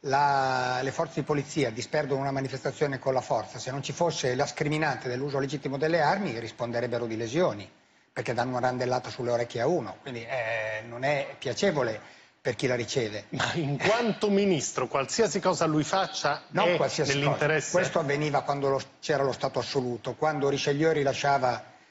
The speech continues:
Speaker 1: il biglietto, il latore della presente ha fatto quello che ha fatto su mio ordine nell'interesse dello Stato. Non è più così.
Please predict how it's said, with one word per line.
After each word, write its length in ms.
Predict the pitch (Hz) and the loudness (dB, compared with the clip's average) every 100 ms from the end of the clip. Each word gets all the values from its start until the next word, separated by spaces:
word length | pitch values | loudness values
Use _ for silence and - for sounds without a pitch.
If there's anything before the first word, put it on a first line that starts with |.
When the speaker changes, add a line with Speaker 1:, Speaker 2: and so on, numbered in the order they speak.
| _ _ | _ _
Speaker 1:
il 560 | - 120 120 117 110 110 | -10 -6 -4 -4 -6 -6
biglietto, 800 | 117 156 151 139 - 139 123 - - | -2 2 4 2 0 -4 -4 -8 -6
il 140 | 151 | 0
latore 320 | 156 156 180 | 0 2 2
della 200 | 143 143 | 4 2
presente 340 | 147 156 143 135 | 2 0 0 -2
ha 40 | |
fatto 280 | - 156 135 | -2 -4 -2
quello 200 | 147 139 | 0 0
che 120 | 151 | 0
ha 20 | |
fatto 280 | 143 156 139 | 0 0 -2
su 120 | - | -4
mio 240 | 147 151 156 | -2 2 4
ordine 320 | 143 135 131 | 4 0 -2
nell'interesse 480 | 127 127 131 123 123 | -4 -4 -4 -2 -2
dello 160 | 113 | -4
Stato. 400 | 107 98 98 123 151 | -4 -8 -8 -12 -4
Non 180 | 160 | -2
è 60 | 147 | -2
più 140 | 147 | -2
così. 320 | 127 113 95 | -4 -6 -10